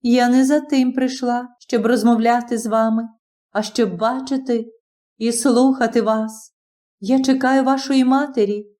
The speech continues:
не хвилюйте ж мене. Хай збираються в моїй душі почуття. Коли вона сповниться ними, я вас покину. Я повинна мовчати.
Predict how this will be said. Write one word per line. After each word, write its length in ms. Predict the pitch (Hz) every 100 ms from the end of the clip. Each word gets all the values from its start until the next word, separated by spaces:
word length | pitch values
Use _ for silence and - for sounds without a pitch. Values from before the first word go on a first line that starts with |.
| _
не 220 | 214 233
хвилюйте 600 | 254 226 233 254 269 247
ж 100 | 202
мене. 460 | 214 208 214 220 220 _ _ _ _
Хай 320 | - 240 247
збираються 760 | 233 202 247 240 262 277 269 269
в 20 |
моїй 340 | 247 247 269
душі 340 | 220 262 - 269
почуття. 840 | 262 262 262 262 - 262 262 220 - _ _ _ _ _
Коли 220 | - 226 233
вона 260 | 214 214
сповниться 800 | 214 - 220 254 262 254 254 254
ними, 440 | 233 233 233 226 233 _ _ _ _
я 240 | 196 262 294
вас 280 | 247 254
покину. 800 | - 240 240 220 220 220 220 220 _ _ _ _ _ _ _
Я 220 | 190 233
повинна 500 | 262 269 226 269 262
мовчати. 920 | 254 262 262 - 269 262 254 - 214